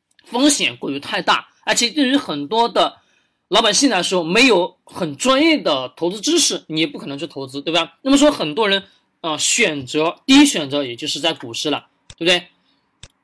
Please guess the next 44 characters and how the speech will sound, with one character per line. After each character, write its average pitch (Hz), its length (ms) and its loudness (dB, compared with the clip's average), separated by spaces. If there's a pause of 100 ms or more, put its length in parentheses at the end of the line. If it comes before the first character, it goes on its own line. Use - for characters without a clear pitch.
(120)
大 311 200 6
量 302 180 8
的 247 100 10
热 285 260 8
钱 175 380 0
进 277 200 6
入 254 140 4
市 - 220 0
场， - 320 -4 (560)
A 233 140 2
股 147 140 -8
市 - 140 -4
场 156 160 -4
肯 143 160 -14
定 151 80 -10
会 190 120 -8
产 127 280 -8
生 160 300 -6
相 156 320 -4
对 180 200 -2
应 160 160 -4
的 127 180 -8 (800)
波 151 140 -4
动。 147 240 -8 (1600)
这 294 120 4
两 214 180 4
个 233 80 2
月 262 140 4
以 185 80 -2
来， 156 260 2
我 170 60 -6
们 156 120 -6
都 226 80 -2
能 202 100 -6
看 214 120 -4
到 190 200 0
A 202 100 -4
股 156 120 -10
市 - 140 -6
场 147 160 -6
在 165 120 -2
不 143 180 -10
断 165 200 -4
的 135 220 -8